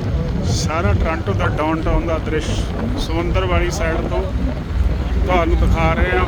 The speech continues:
ਬਹੁਤ ਹੀ ਮਨਮੋਹਕ ਦ੍ਰਿਸ਼ ਇੱਕ ਪੇਸ਼ ਹੋ ਰਿਹਾ ਹੈ। ਇੱਧਰ ਸਾਡੇ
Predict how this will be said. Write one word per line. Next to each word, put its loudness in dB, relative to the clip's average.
ਬਹੁਤ 0
ਹੀ 2
ਮਨਮੋਹਕ 2
ਦ੍ਰਿਸ਼ 0
ਇੱਕ -2
ਪੇਸ਼ 0
ਹੋ 0
ਰਿਹਾ 0
ਹੈ। -2
ਇੱਧਰ -2
ਸਾਡੇ -2